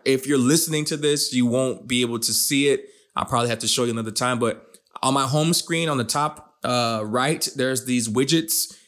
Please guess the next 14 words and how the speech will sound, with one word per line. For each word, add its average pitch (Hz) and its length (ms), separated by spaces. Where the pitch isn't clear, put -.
And 120 120
what 123 100
I 127 120
do 139 220
for 160 120
these 135 240
widgets, 143 480
actually, 175 560
I 135 140
have 147 320
my 139 160
daily 135 400
affirmations 135 760
popping 139 500